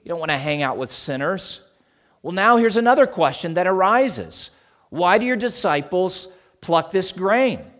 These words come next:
They're doing what is unlawful. And their system that we'll explore a little more in depth here in a moment had become so rigid, so tight,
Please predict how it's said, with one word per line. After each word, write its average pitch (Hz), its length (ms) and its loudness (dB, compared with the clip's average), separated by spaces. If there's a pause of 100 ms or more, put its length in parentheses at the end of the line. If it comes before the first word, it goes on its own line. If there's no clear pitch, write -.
(120)
They're 165 160 0
doing 170 480 -2
what 170 260 2
is 165 320 -2
unlawful. 165 800 0 (400)
And 160 220 -2
their 240 220 4
system 240 680 -4
that 165 180 0
we'll 175 260 2
explore 214 640 2
a 143 60 -2
little 160 260 -2
more 156 360 -2
in 156 240 -6
depth 185 320 -2
here 156 180 -6
in 139 140 -6
a 139 60 -8
moment 151 400 -4 (220)
had 170 140 -4
become 170 340 -6
so 254 340 2
rigid, 220 500 -4
so 233 480 0 (300)
tight, 180 560 0